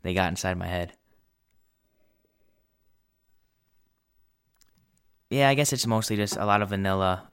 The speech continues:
and a, a, just a, a, a hint of spice that's there. I don't really get a whole lot of, uh, oakiness, which tells me that this, although there's no age statement, is probably not a young bourbon, but younger.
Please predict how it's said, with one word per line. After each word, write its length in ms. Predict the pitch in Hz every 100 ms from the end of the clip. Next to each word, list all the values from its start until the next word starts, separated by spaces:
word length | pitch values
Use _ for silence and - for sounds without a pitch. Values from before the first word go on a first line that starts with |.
| _
and 240 | 95 95
a, 300 | - 98 -
a, 40 | 98
just 220 | - 107 -
a, 140 | 92 -
a, 220 | 101 -
a 40 | 101
hint 280 | - 127
of 100 | 113
spice 540 | - - 95 95 95 -
that's 260 | 95 95
there. 320 | - 95 95 90
I 60 |
don't 160 | 101 113
really 220 | 117 110
get 140 | 107 98
a 60 |
whole 300 | 92 101 98
lot 240 | 95 95 95
of, 260 | 92 - -
uh, 260 | 98 95
oakiness, 640 | - 101 101 98 95 - - _ _ _ _ _ _ _ _ _ _ _ _ _ _ _ _ _ - - - _ _ _ _ _ _ _ _ _ _ _ _ _ _ _ - - -
which 220 | 110 -
tells 260 | 120 110 101
me 80 | 104
that 220 | 98 98
this, 260 | 107 - - - _ _
although 220 | 104 104 104
there's 160 | 98
no 100 | 104
age 240 | 92 98 -
statement, 380 | 101 95 95
is 80 | 92
probably 680 | - 107 104 101 104 98 95
not 400 | 101 113 117 -
a 80 | 101
young 360 | 98 104 107
bourbon, 360 | 107 107 107 104
but 240 | 95 90 - - 78
younger. 640 | 95 95 92 90 92 92